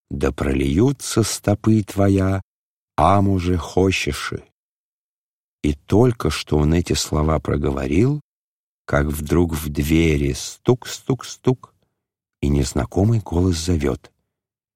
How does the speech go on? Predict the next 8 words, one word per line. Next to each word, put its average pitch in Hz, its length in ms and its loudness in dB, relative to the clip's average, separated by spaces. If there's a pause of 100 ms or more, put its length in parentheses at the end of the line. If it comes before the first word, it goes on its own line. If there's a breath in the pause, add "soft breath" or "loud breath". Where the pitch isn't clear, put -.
(280)
"Эй 123 340 6
вы, 123 320 4
раскольники, 117 1080 2 (640)
кто 135 480 4
у 131 40 6
вас 139 340 4
тут - 400 0 (220)
набольший?" 92 1000 2